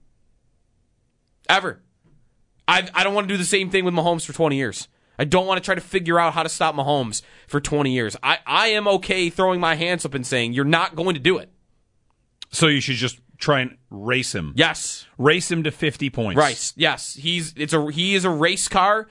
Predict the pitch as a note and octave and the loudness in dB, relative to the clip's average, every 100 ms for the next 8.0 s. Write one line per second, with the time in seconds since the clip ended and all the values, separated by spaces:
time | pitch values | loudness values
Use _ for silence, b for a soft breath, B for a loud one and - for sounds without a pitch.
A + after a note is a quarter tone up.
0 | b b C#3+ C#3+ D#3+ E3 D#3+ D3 D3 D3+ | b b 0 2 0 0 0 2 2 0
1 | B2 G#2 - A2+ F#2 G#2 C#3+ D#3 D3+ C#3 | 0 -4 -4 -6 -2 0 2 4 2 0
2 | B2+ - D3 D3 D3+ C#3 C3+ _ _ _ | -4 -2 0 2 2 0 -4 _ _ _
3 | _ _ - E3+ D3+ C3 C#3 - - D#3+ | _ _ 0 2 2 -2 -10 -10 -2 -2
4 | C#3+ G2 E2+ _ _ _ _ _ _ _ | -2 -10 -16 _ _ _ _ _ _ _
5 | _ G2+ F#2 D#2+ - _ _ B B B | _ -6 -4 -6 -12 _ _ B B B
6 | - - _ _ B B B D3+ G#3 G3 | -20 -20 _ _ B B B 4 4 4
7 | F#3+ F#3+ F#3+ F#3 - F#3 E3 - F3+ | 2 2 0 -2 -6 -4 -4 -2 -2